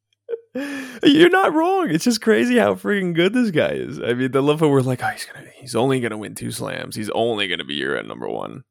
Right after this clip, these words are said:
You know, it's like, it's insane. You know, but again, Novak, we're kinda T B D on. We gotta see what's going on with the U S Open situation. That does play a massive, uh, factor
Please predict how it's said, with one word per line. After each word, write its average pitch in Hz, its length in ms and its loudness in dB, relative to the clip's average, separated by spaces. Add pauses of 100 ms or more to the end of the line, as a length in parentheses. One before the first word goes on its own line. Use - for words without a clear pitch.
(320)
You 98 120 -2
know, 60 160 -2
it's 120 180 -6
like, 107 200 -8
it's - 160 -12
insane. - 680 -10 (560)
You 127 80 0
know, 92 180 -2
but 143 180 4
again, 120 280 2
Novak, 156 320 6
we're 135 80 -2
kinda 131 180 2
T 131 160 -4
B 123 120 2
D 123 180 2
on. 117 100 -2
We 120 80 -4
gotta 120 160 0
see - 160 -4
what's 113 160 -4
going 107 220 -2
on 104 120 -4
with 104 120 -10
the 110 80 -6
U 107 160 -2
S 104 120 -6
Open 110 240 -8
situation. 104 540 -8
That 107 220 -8
does 104 180 -2
play 101 240 -6
a 104 60 -8
massive, 104 480 -12 (100)
uh, - 380 -12 (420)
factor 104 580 -6